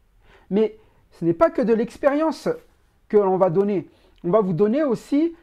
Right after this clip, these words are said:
quelque chose qui va vous être utile tout le long de votre vie.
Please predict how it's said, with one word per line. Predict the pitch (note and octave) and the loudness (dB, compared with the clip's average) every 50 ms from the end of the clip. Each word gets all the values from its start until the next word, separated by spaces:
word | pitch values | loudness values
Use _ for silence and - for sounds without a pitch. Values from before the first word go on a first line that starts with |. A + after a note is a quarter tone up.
| _ _ | _ _
quelque | _ - A3 - - A#3+ A3+ | _ -2 -2 -2 -2 -6 -6
chose | - - - C#4+ E4 F4 A#3 C#3 - _ _ _ | -4 -4 -2 -2 -2 -2 -4 -6 -10 _ _ _
qui | - G3+ | -6 0
va | F#3 A3 G#3+ | 2 2 2
vous | G3+ G3 G#3+ G#3+ G#3+ E3 E3+ | 2 0 -4 -4 -4 -2 -2
être | G3 G#3 - - - - - | -2 -2 -4 -8 -12 -4 -2
utile | D#4+ E4+ E4+ - - A#3+ C#4 F4+ E4+ A3+ - - - _ _ _ _ _ _ _ _ _ _ _ - | -2 -2 -2 -4 -2 -2 0 0 0 -2 -4 -6 -10 _ _ _ _ _ _ _ _ _ _ _ -10
tout | - C#4+ | -6 -4
le | B3+ A#3+ | -2 -2
long | A3 B3+ D4 | -2 -2 -2
de | A#3+ A3 | -2 -2
votre | G3+ G3+ G#3 - - G3+ | -4 -4 -6 -8 -8 -6
vie. | E3+ B2 G#2+ G#2 - | -6 -6 -8 -10 -14